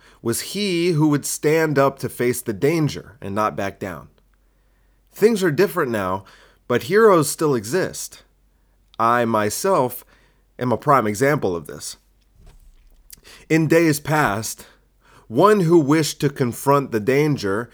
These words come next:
would have to do so physically and in person. There was no heroism from afar. Today, heroes such as myself have actually managed to transcend those old and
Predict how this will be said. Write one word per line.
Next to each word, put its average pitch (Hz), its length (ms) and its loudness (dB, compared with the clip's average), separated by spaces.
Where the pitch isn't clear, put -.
would 117 100 2
have 123 140 2
to 117 80 -6
do 110 160 -4
so 104 300 0
physically 147 800 0
and 101 160 -6
in 113 180 -4
person. - 540 -4
There 202 140 6
was 165 100 4
no 143 160 4
heroism 110 800 2
from 101 180 -6
afar. 107 600 -4
Today, 160 600 2
heroes 226 520 2
such 160 260 -2
as 131 140 0
myself 135 680 2
have 117 180 -4
actually 180 560 0
managed 135 560 0
to 131 100 0
transcend 143 1000 0
those 120 420 2
old 156 400 4
and 127 140 2